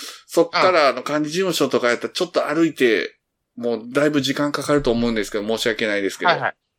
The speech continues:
Speaker 2: うんうん。じゃあちょっと、まあ、しゃあない。行って、行ってきますわ。
Speaker 1: しゃあない？
Speaker 2: あ。<laughs> え、いや、うん。じゃあ、え、そこですね。そこやったらあるんですね。
Speaker 1: ある、あるとは思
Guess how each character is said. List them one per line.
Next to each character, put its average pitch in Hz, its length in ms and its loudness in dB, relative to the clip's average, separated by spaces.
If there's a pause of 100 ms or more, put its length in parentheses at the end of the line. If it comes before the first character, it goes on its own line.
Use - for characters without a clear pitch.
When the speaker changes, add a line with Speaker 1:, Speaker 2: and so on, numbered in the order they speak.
(120)
Speaker 2:
う 190 60 2
ん 180 40 4
う 147 300 -4
ん。 - 40 -18 (840)
じ 226 60 4
ゃ 208 40 6
あ 196 60 0
ち 233 80 2
ょ - 20 6
っ - 20 -8
と、 165 320 2 (460)
ま 170 100 2
あ、 151 60 0
し - 100 -20 (180)
ゃ 170 60 4
あ 147 40 -2
な 135 140 -12
い。 120 120 -12
行 160 80 -2
っ - 20 0
て、 160 120 -2
行 156 200 -4
っ - 20 -2
て 147 120 0
き 151 100 -2
ま 139 80 2
す - 100 -4
わ。 - 60 4
Speaker 1:
し 202 40 4
ゃ 226 80 6
あ 247 40 0
な 107 160 -2
い？ 80 80 -6
Speaker 2:
あ。 107 200 0 (320)
<laughs> - 320 0
え、 196 180 6 (1400)
い 226 60 2
や、 190 180 4
う 185 80 -2 (120)
ん。 - 60 -20 (340)
じ 208 100 2
ゃ 190 60 6
あ、 175 60 2 (420)
え、 196 100 -6
そ 240 140 0
こ 262 120 4
で 214 120 2
す 139 100 -14
ね。 131 140 -6
そ 196 120 -8
こ 214 520 6
や 165 100 0
っ - 40 -20
た 226 120 4
ら 175 240 4 (160)
あ 139 120 -6
る 156 100 -6
ん - 20 -10
で 123 60 -10
す 127 100 -14
ね。 151 140 0
Speaker 1:
あ 151 100 2
る、 135 220 -4
あ - 20 2
る 160 140 0
と 151 100 4
は 135 200 6
思 143 140 2